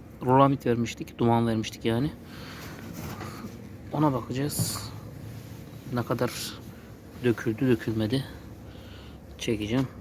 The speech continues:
bakacağım. Hep beraber bak-, görelim. Hey yavrum, hey. Bu ne böyle? Bu arada ne kadar var, o varmış lan. Allah'ım yarabbim.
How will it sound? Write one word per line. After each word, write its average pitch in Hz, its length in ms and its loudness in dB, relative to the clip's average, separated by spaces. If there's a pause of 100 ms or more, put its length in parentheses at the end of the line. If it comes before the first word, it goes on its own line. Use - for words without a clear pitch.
bakacağım. 117 340 0 (1600)
Hep - 240 -6
beraber 113 340 2
bak-, - 320 -4
görelim. 110 380 2 (1500)
Hey 123 260 10
yavrum, 113 520 6
hey. 110 200 4 (580)
Bu 135 100 4
ne 131 220 4
böyle? 113 340 10 (920)
Bu 120 140 10
arada 131 180 10
ne 123 100 8
kadar 131 160 6
var, 131 200 8
o 120 220 10
varmış 117 320 0
lan. 127 200 2 (2250)
Allah'ım 139 1300 6
yarabbim. 139 520 6